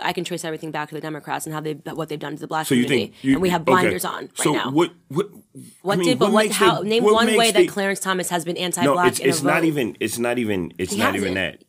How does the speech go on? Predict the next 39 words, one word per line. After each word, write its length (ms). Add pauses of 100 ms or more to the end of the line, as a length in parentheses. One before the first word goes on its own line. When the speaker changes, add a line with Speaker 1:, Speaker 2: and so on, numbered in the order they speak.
Speaker 1:
You 60
Speaker 2:
It's, 100
Speaker 1:
can't, 160
you 80
Speaker 2:
it's 100
Speaker 1:
can't 100
Speaker 2:
not 80
Speaker 1:
say 140
Speaker 2:
even, 120
Speaker 1:
that. 120
It's 60
Speaker 2:
it's, 60
Speaker 1:
just 140
Speaker 2:
it's, 80
Speaker 1:
because 160
Speaker 2:
it's 80
Speaker 1:
he's 60
Speaker 2:
not, 80
Speaker 1:
conservative. 340
Speaker 2:
there 80
was 80
a 100
Fourth 280
Amendment 380
case. 460
There 140
was 120
a 40
Fourth 320
Amendment 360
case 320 (400)
where 580
it 80
was, 300
um, 480 (220)
ah, 220
what 140
was 240
it? 180